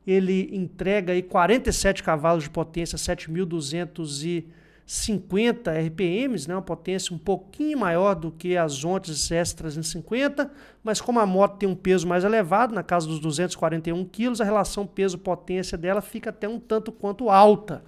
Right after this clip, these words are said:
Fica em cinco ponto doze quilogramas força, aliás, cinco ponto doze quilogramas por cavalo,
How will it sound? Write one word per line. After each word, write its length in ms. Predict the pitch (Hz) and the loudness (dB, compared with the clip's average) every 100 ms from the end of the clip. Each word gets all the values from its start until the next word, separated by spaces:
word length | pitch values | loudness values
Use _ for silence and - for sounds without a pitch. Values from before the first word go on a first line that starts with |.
| - - _ - | -20 -20 _ -10
Fica 340 | 185 180 190 | -8 -2 0
em 80 | 180 | 0
cinco 480 | - - 254 277 240 | -2 -2 -2 -2 -6
ponto 420 | - 196 214 202 | 0 0 0 -2
doze 460 | 151 165 202 180 185 | -2 2 4 2 -4
quilogramas 680 | 196 190 160 170 175 156 | -2 0 0 -2 -2 -4
força, 640 | - 175 190 190 - 214 196 - - _ 185 | -6 0 0 0 -2 -4 -6 -14 -20 _ -6
aliás, 240 | 170 127 | -4 -4
cinco 500 | - - 240 262 226 | -4 -4 -2 -2 -2
ponto 360 | - 208 202 160 | -2 -2 -2 -4
doze 380 | 165 190 175 | 0 2 2
quilogramas 680 | 160 196 185 156 165 190 196 | -4 -2 -2 -2 -4 -4 -8
por 280 | - 226 - | -4 -4 -2
cavalo, 640 | 247 196 147 170 165 143 | 0 0 4 4 4 2